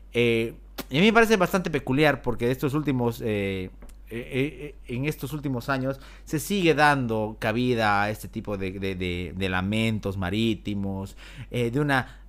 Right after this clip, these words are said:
una ilusión de la recuperación marítima que no solamente mueve al político, por eso hay que decirlo, porque además mueve, aparece a muchos medios de comunicación que se dan el trabajo de generar documentales o de generar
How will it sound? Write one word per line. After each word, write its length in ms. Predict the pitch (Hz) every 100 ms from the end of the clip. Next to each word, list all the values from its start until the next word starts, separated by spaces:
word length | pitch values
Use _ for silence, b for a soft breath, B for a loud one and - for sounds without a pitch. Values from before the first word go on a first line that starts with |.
| -
una 420 | - 180 165 143 143
ilusión 640 | 139 135 - 180 175 165
de 80 | 151
la 140 | 139
recuperación 720 | 127 123 120 127 120 - 139
marítima 500 | 127 117 131 - 127
que 100 | 131
no 120 | 160
solamente 720 | 165 190 147 156 160 156 160 143
mueve 240 | 160 151
al 120 | 120
político, 460 | - 143 208 139 107
por 140 | 127
eso 140 | 160 175
hay 60 |
que 120 | -
decirlo, 320 | 139 254 226 - B B
porque 180 | 170 185
además 300 | 170 202 240
mueve, 340 | 196 262 269
aparece 500 | 180 180 196 202 190
a 200 | 139 151
muchos 280 | 151 180 170
medios 220 | 190 190
de 100 | 156
comunicación 800 | 131 117 113 104 110 208 247 156 B 190 B
que 120 | 143
se 180 | 143 139
dan 520 | 127 151 160 165 156
el 120 | 139
trabajo 560 | 131 135 151 151 - 139
de 120 | 131
generar 420 | 135 135 139 143
documentales 960 | 135 135 127 123 113 135 156 139 131 139
o 120 | 135
de 120 | 127
generar 460 | 127 131 135 143